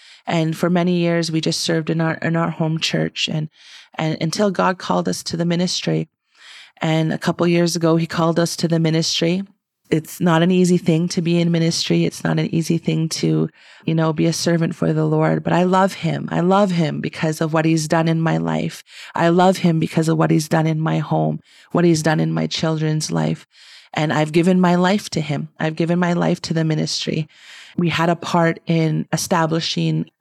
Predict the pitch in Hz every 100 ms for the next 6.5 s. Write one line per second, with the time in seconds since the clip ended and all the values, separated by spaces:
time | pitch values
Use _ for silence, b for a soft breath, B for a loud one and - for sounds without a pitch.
0 | - 156 - 160 160 160 151 156 160 156
1 | 156 156 156 - - 156 - 160 156 156
2 | 156 156 - 160 156 - B B B B
3 | B - 156 156 156 151 156 - 160 160
4 | 156 156 156 - B B B - 165 151
5 | 156 160 156 175 160 156 151 160 - 160
6 | 156 - - 156